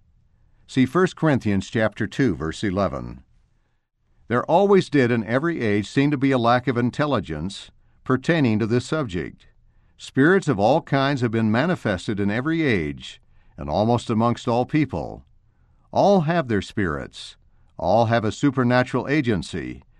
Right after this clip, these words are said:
and all contend that their spirits are of God. "Who shall solve the mystery? Try the Spirit," says John, First John chapter four, verse one. But who is to do it?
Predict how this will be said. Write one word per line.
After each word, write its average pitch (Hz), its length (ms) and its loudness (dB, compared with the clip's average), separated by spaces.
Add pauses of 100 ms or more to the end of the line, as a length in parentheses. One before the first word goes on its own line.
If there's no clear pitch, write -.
(280)
and 78 140 -6
all 120 220 4
contend 143 440 0
that 131 120 -4
their 127 100 2
spirits 127 480 -2
are 110 140 0
of 98 120 -4
God. 82 580 -2 (720)
"Who 208 140 2
shall 175 240 0
solve 117 380 0
the 131 80 0
mystery? 95 640 -4 (540)
Try 202 280 0
the 143 120 2
Spirit," 98 460 -2
says 101 240 -4
John, 92 580 -2 (360)
First 85 260 -8
John 95 280 -2
chapter 101 360 -4
four, 101 240 -4
verse 90 260 -4
one. 101 420 -4 (480)
But 120 180 -2
who 175 300 0
is 123 340 2
to 143 120 -2
do 165 240 2
it? - 280 -6